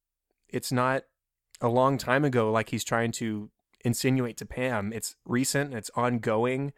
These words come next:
and it's painful. And, uh, even though he's, he's sort of torn Pam down at the end of that, that moment, Michael, ever the hero, comes in to, <laughs> and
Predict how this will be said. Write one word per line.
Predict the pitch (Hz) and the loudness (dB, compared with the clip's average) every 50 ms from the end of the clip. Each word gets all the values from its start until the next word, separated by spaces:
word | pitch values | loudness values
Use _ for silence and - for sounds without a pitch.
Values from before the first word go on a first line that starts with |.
| _ - - - - _ _ | _ -20 -20 -20 -20 _ _
and | _ 120 110 113 | _ -2 -2 -2
it's | 110 - | -2 -4
painful. | - - 131 147 165 - - 104 90 92 90 - _ _ _ _ _ _ _ _ | -2 -2 0 0 -2 -2 -6 -6 -8 -8 -12 -18 _ _ _ _ _ _ _ _
And, | - 110 107 104 101 101 98 107 - - _ _ _ _ | -4 -2 0 0 0 -2 -6 -8 -12 -18 _ _ _ _
uh, | 113 104 95 90 90 - - _ _ _ | -8 -6 -6 -8 -10 -14 -20 _ _ _
even | - 120 123 135 139 | -2 0 2 4 4
though | 139 139 131 | 4 4 4
he's, | 123 120 110 - - | 2 -2 -4 -4 -6
he's | - 123 - | -8 -4 -4
sort | - - 139 123 113 | 0 0 2 0 0
of | 110 | 0
torn | - - - 127 131 131 127 | -2 0 2 4 4 4 2
Pam | 120 - 131 123 120 120 | 0 -2 -2 0 0 0
down | 110 117 113 110 120 123 | 0 0 2 2 2 0
at | 123 - | 0 -2
the | - | -4
end | 123 110 110 | -4 -2 -2
of | 107 | -2
that, | 107 104 104 110 - - | -2 -2 -4 -4 -6 -6
that | - 104 - | -8 -6 -4
moment, | - 113 110 113 120 123 110 98 98 - - _ _ - _ _ _ _ | 0 2 2 2 2 0 -2 -4 -6 -10 -14 _ _ -20 _ _ _ _
Michael, | - 117 107 110 123 143 143 - 135 107 101 98 104 120 139 - _ _ _ _ _ _ _ _ - | -2 2 2 4 4 2 2 4 2 4 4 2 0 -2 -4 -10 _ _ _ _ _ _ _ _ 2
ever | - 131 135 156 | 2 4 6 6
the | 156 147 135 | 6 4 4
hero, | - 156 160 165 151 131 117 110 107 110 123 131 - _ _ _ _ _ _ _ | 2 2 2 4 6 6 6 6 4 2 0 -2 -8 _ _ _ _ _ _ _
comes | - 143 127 127 117 | 4 6 6 6 6
in | 131 127 123 127 | 6 6 6 6
to, | 120 139 135 131 127 110 104 95 | 4 4 4 4 4 2 2 4
<laughs> | |
and | 113 156 135 143 139 147 | 4 6 6 6 4 2